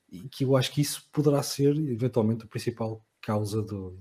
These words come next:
de contágio, mais do que os jogos, porque acho que há muita precaução dentro do, do, do próprio jogo. É claro que há com-, alguns contactos, mas não me parece que seja muito por aí.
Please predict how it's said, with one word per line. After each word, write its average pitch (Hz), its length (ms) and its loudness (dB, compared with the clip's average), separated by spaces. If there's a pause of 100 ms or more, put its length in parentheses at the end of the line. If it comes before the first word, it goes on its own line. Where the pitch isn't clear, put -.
(160)
de - 80 -20
contágio, 107 440 0
mais 110 280 6
do 107 80 -8
que 110 100 -4
os 104 60 -2
jogos, 98 360 -6 (540)
porque - 180 -4
acho 107 140 2
que 113 80 2
há 107 60 4
muita 117 400 6
precaução 110 420 0
dentro 104 260 -4
do, 92 220 -6
do, 92 380 -10
do 101 100 -14
próprio 104 260 4
jogo. 107 300 4 (340)
É - 80 -2
claro 104 240 6
que - 100 2
há 101 60 8
com-, 107 220 8
alguns 104 300 8
contactos, 98 560 2
mas 95 200 -2
não 98 140 0
me 95 100 -2
parece 98 300 -2
que - 60 -10
seja 95 240 2
muito 104 320 4
por 104 120 0
aí. 95 240 0